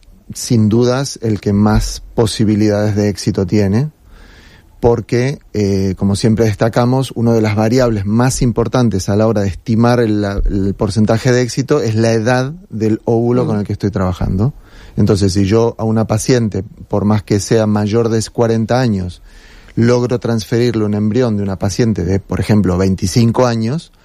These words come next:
Speaker 1: sus posibilidades van a ser como si tuviera veinticinco años.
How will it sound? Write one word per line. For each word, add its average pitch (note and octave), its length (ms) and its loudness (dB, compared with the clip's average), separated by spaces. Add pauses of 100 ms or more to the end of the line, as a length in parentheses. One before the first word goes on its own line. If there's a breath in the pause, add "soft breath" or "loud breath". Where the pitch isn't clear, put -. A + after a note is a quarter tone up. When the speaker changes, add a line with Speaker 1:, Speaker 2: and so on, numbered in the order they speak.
(160 soft breath)
Speaker 1:
sus - 240 -2
posibilidades A#2 720 0
van A2 120 0
a A#2 60 0
ser B2 240 -2 (180)
como B2+ 260 0
si A2 140 -4
tuviera A2 380 2
veinticinco F2+ 440 -2
años. E2+ 340 -4